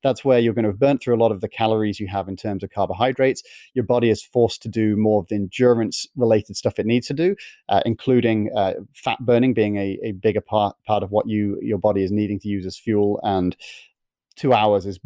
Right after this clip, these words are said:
is basically the threshold there. Uh, the, the slower you go, you can certainly go way more than two hours before you need to eat anything. But, um, but typically speaking, if you're eating on your long runs and you're making sure that they feel easy enough,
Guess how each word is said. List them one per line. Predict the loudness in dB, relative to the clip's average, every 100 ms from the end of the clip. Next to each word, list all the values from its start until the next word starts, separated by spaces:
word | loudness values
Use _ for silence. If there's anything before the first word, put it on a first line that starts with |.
| -16 -14
is | -10 -10
basically | -8 0 0 2 -4
the | -2
threshold | -2 0 0 0 0
there. | -2 -4 -20 -6
Uh, | 0 0 0 _ _ -6
the, | -6
the | -4 -2
slower | 2 2
you | 0 2
go, | 2 2 0 -4 -4
you | -4
can | -2 0
certainly | 0 2
go | 2 2
way | 2 2 2
more | 0 0
than | -2
two | 0 4
hours | 4 2 0
before | -6 -4 -2
you | -2
need | -4
to | -2
eat | -4 2
anything. | 2 2 -2 -6 -14 -20 -10
But, | 0 2 2 -4 0
um, | 2 2 0
but | -2 -2
typically | -4 -2 -4
speaking, | 0 -2 0 -4
if | -2
you're | 0
eating | 0 0 2
on | 4
your |
long | 4 2 2
runs | 2 2 -2 -20 _ -6
and | -2 0
you're | 2 4 4 4
making | 2 2 0 -2
sure | 2 2 4
that | 2 0 -2
they | -6 0 0
feel | 0 0 2 2 0
easy | -2 0 2
enough, | 2 2 -2